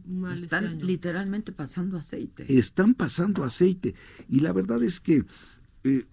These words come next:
Speaker 3: lo, lo, lo dice, fíjate, es noviembre, ¿sí?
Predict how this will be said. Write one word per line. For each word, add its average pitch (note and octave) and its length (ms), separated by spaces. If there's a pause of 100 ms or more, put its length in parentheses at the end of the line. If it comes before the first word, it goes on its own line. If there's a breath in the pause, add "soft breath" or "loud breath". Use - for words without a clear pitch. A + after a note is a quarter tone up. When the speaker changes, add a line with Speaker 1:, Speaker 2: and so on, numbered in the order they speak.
(100)
Speaker 3:
lo, C#3 380
lo, A#2+ 840
lo A#2 160
dice, C#3+ 140
fíjate, D#3 260
es F3 160
noviembre, C#3+ 640 (240)
¿sí? - 160